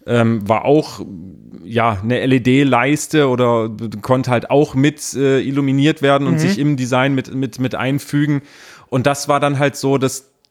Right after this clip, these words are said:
Speaker 1: dass man dadurch dann natürlich merkte, okay, man braucht jetzt gar nicht unbedingt hundertfünfzig Moving Lights im Dach, sondern es reichen diese sechzig, weil auf der Bühne an sich schon so, so viel passiert ist.
Speaker 2: Mhm.
Speaker 1: Was aber auch wiederum natürlich das Zusammenspiel mit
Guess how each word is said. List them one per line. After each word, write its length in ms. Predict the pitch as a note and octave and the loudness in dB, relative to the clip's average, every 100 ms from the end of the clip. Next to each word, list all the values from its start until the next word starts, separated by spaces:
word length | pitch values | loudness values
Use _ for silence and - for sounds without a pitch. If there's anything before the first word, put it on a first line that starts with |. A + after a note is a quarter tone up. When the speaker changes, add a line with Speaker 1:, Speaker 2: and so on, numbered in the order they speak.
| _ | _
Speaker 1:
dass 180 | - B2+ | -6 -2
man 160 | C3 A#2 | -2 0
dadurch 340 | B2 D#3 E3 | 2 2 0
dann 160 | - D3 | 0 0
natürlich 340 | C#3 D3+ B2+ | 0 -2 -2
merkte, 320 | A#2+ B2 - | 2 0 0
okay, 300 | C3+ - D#3+ | -4 0 0
man 140 | B2+ A2+ | 2 0
braucht 240 | A#2+ B2+ | 0 0
jetzt 160 | - - | -2 0
gar 120 | A2+ | 0
nicht 160 | A#2+ A#2 | 0 0
unbedingt 440 | C3 B2 A#2+ A#2 | 0 2 0 0
hundertfünfzig 1080 | C#3+ C3+ B2+ - - - D3+ - - C3 C#3 | 0 2 0 -4 -14 -2 -2 -2 -4 -2 2
Moving 340 | C#3+ D#3 C#3 | 2 2 2
Lights 300 | A#2 A#2 - | 4 2 0
im 140 | A#2 | 0
Dach, 240 | A2 A#2+ - | 2 0 0
sondern 340 | B2+ B2+ B2 | -2 0 0
es 180 | B2 - | -2 -2
reichen 300 | C3+ F#3+ C3+ | -2 0 0
diese 220 | A2+ A2 | 0 0
sechzig, 520 | G#2+ A#2 - - C#3 | 2 0 -2 -6 -2
weil 140 | B2 B2 | 0 0
auf 180 | D3 D3+ | 2 0
der 120 | C#3 | 0
Bühne 240 | C#3+ C#3+ | 2 2
an 100 | B2+ | 2
sich 180 | C3+ - | 0 -2
schon 200 | - B2 | -2 0
so, 180 | B2 B2+ | 2 2
so 140 | A#2+ | 0
viel 200 | - B2+ | -2 -4
passiert 440 | - A#2+ - C3 C#3+ | -2 -4 -2 -2 0
ist. 200 | D3 D#3 | 0 2
Speaker 2:
Mhm. 200 | F#3 G#3 - - - _ _ | 2 0 -6 -20 -20 _ _
Speaker 1:
Was 320 | G#2+ C3 - | -2 0 0
aber 260 | - C3+ C3+ | -2 0 2
auch 220 | C#3 D3+ | 2 0
wiederum 360 | D3+ C#3+ C3 C#3 | 0 0 0 0
natürlich 380 | B2 C#3 C#3 C#3 | 0 0 0 0
das 220 | C3 - | -4 -6
Zusammenspiel 480 | G2+ A#2 B2+ - A#2+ | -2 0 0 0 2
mit 340 | B2 - - | 2 0 -10